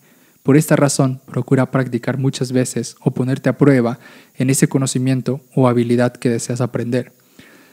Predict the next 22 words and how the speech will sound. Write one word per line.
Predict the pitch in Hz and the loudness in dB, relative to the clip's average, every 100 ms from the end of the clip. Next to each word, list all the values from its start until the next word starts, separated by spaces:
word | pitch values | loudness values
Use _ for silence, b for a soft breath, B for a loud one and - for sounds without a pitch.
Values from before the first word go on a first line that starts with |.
| b | b
Esto | 143 139 143 | -2 2 4
cobró | 139 135 | 6 4
sentido | 135 135 127 139 131 | 2 -2 2 4 4
para | 131 131 | 2 2
mí | 147 139 | 2 0
cuando | - 127 123 | -2 -2 -2
comprendí | 127 123 123 123 135 | -2 -2 0 2 2
que | - 127 - | 0 -6 -4
el | 131 117 117 | -2 -2 -4
ser | - 151 113 139 _ | -2 0 0 -6 _
se | - - 123 | -12 -8 -6
alcanza | 120 - 135 139 147 | -8 -6 -6 -4 -4
por | - 120 | -4 -4
el | 120 | -4
hacer. | 113 - - 143 - b b b b | -6 -4 -2 -2 -6 b b b b
Es | - | 0
decir, | 170 165 123 - b b b | 2 2 0 -4 b b b
que | 156 | 2
si | - | 4
quieres | 139 170 165 | 6 6 6
ser | 156 | 2
escritor, | 147 - 135 135 131 | 2 2 0 2 0